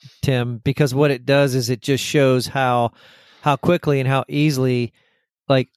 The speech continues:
just, just speaking for myself, that I can get, um, trapped in the, the product, the finished product, and forget about just enjoying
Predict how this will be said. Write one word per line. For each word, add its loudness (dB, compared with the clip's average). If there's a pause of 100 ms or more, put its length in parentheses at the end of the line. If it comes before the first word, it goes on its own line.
(160)
just, -6
just 0
speaking 0
for -2
myself, 0
that 2
I 2
can -2
get, 0 (480)
um, -2
trapped 0 (140)
in -2
the, -2 (1300)
the -2
product, 0
the -4
finished -2
product, 0
and -6
forget -2
about 0
just -4
enjoying -2